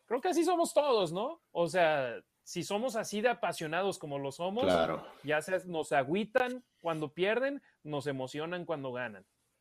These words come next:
Speaker 2: Lo que sí, y digo, no quiero hablar por ustedes dos, pero creo que nosotros tres tratamos de entender el porqué de las cosas y no nada más darnos de topes contra la pared de, por los resultados, sino,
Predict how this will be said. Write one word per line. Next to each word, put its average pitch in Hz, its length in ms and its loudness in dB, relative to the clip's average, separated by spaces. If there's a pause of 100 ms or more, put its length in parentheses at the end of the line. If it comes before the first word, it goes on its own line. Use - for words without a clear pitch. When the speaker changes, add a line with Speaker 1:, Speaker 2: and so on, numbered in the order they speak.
(260)
Speaker 2:
Lo 139 220 8
que 139 140 8
sí, 165 500 6
y 123 220 6
digo, 131 240 12
no 131 120 10
quiero 147 180 8
hablar 127 320 8
por 131 160 6
ustedes 117 420 2
dos, 123 260 2
pero 110 200 -2
creo 110 260 0
que 127 300 6
nosotros 110 600 -2
tres 120 400 0
tratamos 110 840 2
de 110 80 2
entender 101 800 2
el 110 240 2
porqué 98 480 2
de 104 120 4
las - 220 -4
cosas 110 540 -4
y 107 80 2
no 101 200 2
nada 101 280 4
más 98 260 4
darnos 101 400 2
de 92 80 0
topes - 460 -4
contra - 920 -2
la 87 220 2
pared 92 380 4
de, 92 160 -8
por 92 340 0
los 87 220 -2
resultados, 90 640 0
sino, 90 400 -2